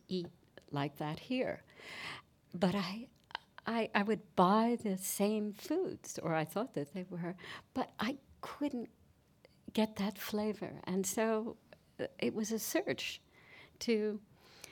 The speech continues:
to find those little green beans, to find that baguette, to, you know, to get the watercress. And we went out looking and ultimately <laughs> ended up at the doorsteps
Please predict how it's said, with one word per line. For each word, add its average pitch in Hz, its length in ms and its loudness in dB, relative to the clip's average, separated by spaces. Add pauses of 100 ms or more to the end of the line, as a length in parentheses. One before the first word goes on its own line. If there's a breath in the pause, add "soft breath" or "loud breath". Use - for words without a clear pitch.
(220 loud breath)
to 220 100 0
find 226 340 4
those 214 280 2
little 190 180 4
green 165 380 4
beans, - 640 -6
to 214 300 -2 (100)
find 233 360 0
that 196 300 0 (340)
baguette, 170 540 2 (200)
to, 196 340 -4 (640 loud breath)
you 226 200 4
know, 196 300 6
to 190 140 -4
get 240 240 0
the - 120 -10
watercress. 185 880 -2
And 202 360 -2
we 226 480 0
went 214 300 2
out 220 220 0
looking 240 480 0
and 214 220 -2
ultimately 190 760 4
<laughs> 190 100 8
ended 202 260 2
up 185 160 -2
at 170 100 -4
the 175 80 -2
doorsteps 185 800 0